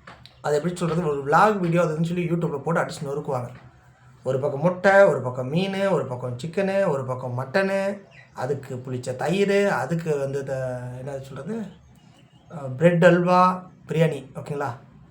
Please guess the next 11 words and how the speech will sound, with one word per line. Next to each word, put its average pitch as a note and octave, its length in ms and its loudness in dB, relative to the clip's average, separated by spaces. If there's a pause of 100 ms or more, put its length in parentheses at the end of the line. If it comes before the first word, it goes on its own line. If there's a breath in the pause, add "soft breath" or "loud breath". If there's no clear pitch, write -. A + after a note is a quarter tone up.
(400 soft breath)
அது B2+ 180 -6
பாருங்க, D#3+ 280 4
அதை B2 120 -8
தாண்டி A#3 300 4
லாஸ்ட்டாக - 420 2
பன்னாட்டு F3+ 360 4
குளிர்பானங்கள் C3 600 -2 (280)
நம்ம D#3+ 180 -2
சாப்பிட்டுக்கிறதுக்கு, C3 640 -4 (180)
ஜீரணம் F3 300 2
பண்றதுக்கா. A#2+ 340 -8